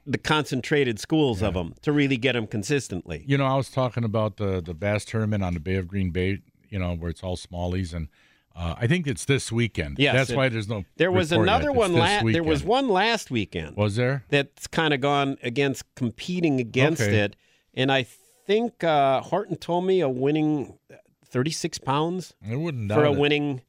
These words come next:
Speaker 2: Uh,
Speaker 1: total.
Speaker 2: depending,
Speaker 1: There
Speaker 2: yeah,
Speaker 1: was some
Speaker 2: what, for five fish or six
Speaker 1: I
Speaker 2: fish?
Speaker 1: think it might be six fish.
Speaker 2: Six fish.
Speaker 1: Uh, but there were,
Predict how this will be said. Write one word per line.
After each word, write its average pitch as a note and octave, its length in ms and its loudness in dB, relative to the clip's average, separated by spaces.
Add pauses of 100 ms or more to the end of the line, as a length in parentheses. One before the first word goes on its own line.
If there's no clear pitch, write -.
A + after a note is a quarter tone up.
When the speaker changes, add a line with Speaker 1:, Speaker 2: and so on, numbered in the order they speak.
(140)
Speaker 2:
Uh, B2 80 2
Speaker 1:
total. B2 60 0
Speaker 2:
depending, D3 480 2
Speaker 1:
There C3+ 100 4
Speaker 2:
yeah, B2+ 60 6
Speaker 1:
was - 100 2
some C#3 140 0
Speaker 2:
what, A2+ 180 0
for A#2+ 140 0
five A#2+ 340 0
fish C#3 320 -4
or F#2 60 -4
six - 240 -4
Speaker 1:
I G3+ 120 4
Speaker 2:
fish? C#3 120 4
Speaker 1:
think A3 160 2
it D#3+ 100 -2
might C#3+ 220 0
be G#2 120 -4
six - 300 -4
fish. G#2+ 240 0
Speaker 2:
Six A2 160 -6
fish. A2+ 260 -6
Speaker 1:
Uh, C3 40 0
but C#3 220 0
there D3+ 120 2
were, E3 180 0